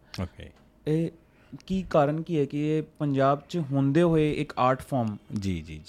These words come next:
Speaker 1: ਜੀ।
Speaker 2: ਆਪਾਂ ਨੂੰ ਪਤਾ ਹੀ ਨਹੀਂ, ਆਪਾਂ ਤਾਂ ਸਕੂਲੇ ਪੜ੍ਹਿਆ ਹੀ ਨਹੀਂ ਮੋਰਾਕਾਸ਼ੀ ਬਾਰੇ ਕੁਛ ਵੀ।
Speaker 1: ਅ, ਅਸਲ ਵਿੱਚ ਜਿਹੜਾ ਸਾਡੇ, ਅ, ਕਿਤਾਬਾਂ ਦੇ ਵਿੱਚ ਜਾਂ ਸਾਡੇ ਇਤਿਹਾਸ ਦੇ ਵਿੱਚ ਆਰਟ ਦਾ ਜਿਹੜਾ history of art ਆ, ਉਹਦੇ ਵਿੱਚ ਫਰੈਸਕੋ ਪੇਂਟਿੰਗ ਬਾਰੇ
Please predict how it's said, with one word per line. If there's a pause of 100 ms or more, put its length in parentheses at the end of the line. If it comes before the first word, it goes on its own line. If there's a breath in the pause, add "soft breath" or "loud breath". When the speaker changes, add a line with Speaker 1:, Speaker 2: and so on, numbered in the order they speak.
Speaker 1:
ਜੀ। (120)
Speaker 2:
ਆਪਾਂ
ਨੂੰ
ਪਤਾ
ਹੀ
ਨਹੀਂ,
ਆਪਾਂ
ਤਾਂ
ਸਕੂਲੇ
ਪੜ੍ਹਿਆ
ਹੀ
ਨਹੀਂ
ਮੋਰਾਕਾਸ਼ੀ
ਬਾਰੇ
ਕੁਛ
ਵੀ।
Speaker 1:
ਅ, (720)
ਅਸਲ
ਵਿੱਚ
ਜਿਹੜਾ (340)
ਸਾਡੇ, (600)
ਅ, (640)
ਕਿਤਾਬਾਂ
ਦੇ
ਵਿੱਚ (240)
ਜਾਂ
ਸਾਡੇ
ਇਤਿਹਾਸ
ਦੇ
ਵਿੱਚ
ਆਰਟ
ਦਾ
ਜਿਹੜਾ (480)
history
of
art
ਆ,
ਉਹਦੇ
ਵਿੱਚ
ਫਰੈਸਕੋ
ਪੇਂਟਿੰਗ
ਬਾਰੇ